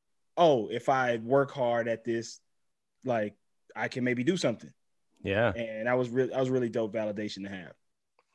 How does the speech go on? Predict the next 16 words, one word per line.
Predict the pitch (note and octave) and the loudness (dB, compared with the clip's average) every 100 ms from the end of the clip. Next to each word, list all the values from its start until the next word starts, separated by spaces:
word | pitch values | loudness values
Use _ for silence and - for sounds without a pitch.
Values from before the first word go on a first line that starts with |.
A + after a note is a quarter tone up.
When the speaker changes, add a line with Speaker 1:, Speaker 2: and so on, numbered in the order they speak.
| _ | _
Speaker 2:
Oh | A2+ A2+ | 4 4
man, | D#2+ A#2 | 4 2
that's | G#2+ B2+ | 2 0
awesome. | C#3+ D3+ E2+ E2+ | -2 -2 -4 2
So | C3 | 6
you | C3 C3 G#3 | 6 6 4
were | |
pretty | G#3+ - C#3 | 4 4 6
early | C3 B2 A2+ | 8 10 10
on | D3+ E3+ | 8 6
then | F2+ D#2+ D#2+ - | 4 0 -6 0
getting | G#2+ G#2 G#2+ | 4 8 8
into | G2+ | 6
C | - A2 | 4 2
B | F#2+ | 6
S. | F#2+ E2 - - | 4 2 -2 -14